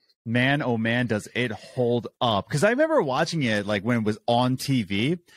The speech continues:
and then maybe, like, the following year rewatched it. So I haven't seen it since probably twenty twelve, you know, probably ten years since I've seen it. Um,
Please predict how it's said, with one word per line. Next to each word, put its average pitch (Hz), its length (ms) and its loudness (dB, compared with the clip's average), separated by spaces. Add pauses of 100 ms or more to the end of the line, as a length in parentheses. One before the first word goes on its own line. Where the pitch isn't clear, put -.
(120)
and 127 120 -6
then 135 100 2
maybe, 131 380 0
like, 104 340 -2 (160)
the 131 160 2
following 117 480 -2
year 101 260 0
rewatched 107 720 -2
it. 170 180 0 (460)
So 202 100 -4
I 180 80 0
haven't 233 280 -2 (260)
seen 143 220 0
it 117 160 -4
since 107 220 -8 (120)
probably 123 380 -4
twenty 117 400 -4
twelve, 107 640 -2 (260)
you 123 80 -2
know, 120 160 2
probably 135 280 -2
ten 131 380 -6
years 104 280 -2
since 139 120 -4
I've 131 120 -2
seen 107 260 -4
it. 208 180 -2 (680)
Um, 95 680 0